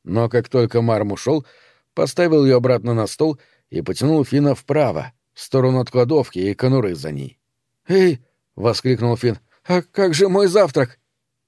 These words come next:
Рука Дока сжала до боли локоть Финна. Он потащил Финна к двери между раковиной и холодильником. Они оказались в переулке.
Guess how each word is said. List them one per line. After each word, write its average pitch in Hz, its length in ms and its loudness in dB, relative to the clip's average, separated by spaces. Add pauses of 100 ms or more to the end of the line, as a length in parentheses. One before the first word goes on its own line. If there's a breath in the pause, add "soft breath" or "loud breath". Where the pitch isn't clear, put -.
Рука 117 420 2
Дока 147 320 2
сжала 139 420 2
до 127 160 4
боли 151 240 0
локоть 135 460 2
Финна. 85 360 -6 (540)
Он 113 200 -2
потащил 113 460 0
Финна 120 280 0
к 95 60 -6
двери 131 340 0
между 107 360 -2
раковиной 147 540 0
и 131 40 -4
холодильником. 95 800 -2 (580 soft breath)
Они 123 280 0
оказались 117 640 -2
в - 60 -20
переулке. 82 640 -4